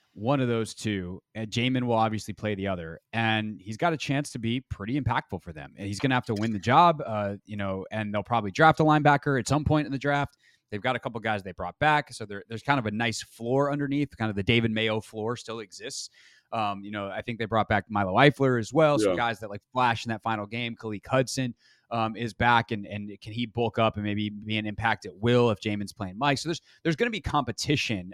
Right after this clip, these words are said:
Speaker 1: I would say none of it's spectacular at that linebacker spot. Um, but s-, guys like Levante David are still out there, so who knows?
Speaker 2: Right.
Speaker 1: Point being, Barton's got a chance. He was stuck behind Bobby Wagner in Seattle.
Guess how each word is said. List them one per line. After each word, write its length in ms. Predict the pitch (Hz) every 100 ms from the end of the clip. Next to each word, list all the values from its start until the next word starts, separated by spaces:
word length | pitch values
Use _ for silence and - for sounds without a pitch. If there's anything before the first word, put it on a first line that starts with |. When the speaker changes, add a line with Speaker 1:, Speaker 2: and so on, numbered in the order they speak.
| -
Speaker 1:
I 100 | 117
would 160 | 120
say 100 | 110
none 180 | 107 117
of 60 | 101
it's 140 | -
spectacular 640 | - 98 - 175 190 123 110
at 80 |
that 120 | 101 101
linebacker 520 | 101 101 95 - 92
spot. 360 | - 90 92 - - - -
Um, 220 | 107 107
but 140 | 113 -
s-, 100 | - -
guys 220 | 127 143
like 120 | 143
Levante 380 | 131 131 135 127
David 300 | 110 139 110
are 60 |
still 200 | 98 104
out 180 | 107 131
there, 140 | 82 73
so 160 | 95
who 140 | 101 113
knows? 320 | 113 82 - _ -
Speaker 2:
Right. 140 | -
Speaker 1:
Point 220 | 208 170
being, 400 | 127 151 120 92 98
Barton's 340 | 156 214 196
got 140 | 135 107
a 60 |
chance. 600 | - - 120 87 - - -
He 480 | _ - 151 147 135
was 140 | 131 120
stuck 240 | 165 160
behind 220 | 160 160
Bobby 240 | 135 127 123
Wagner 420 | 107 95 101 101
in 120 | 101
Seattle. 540 | 95 107 92 90 90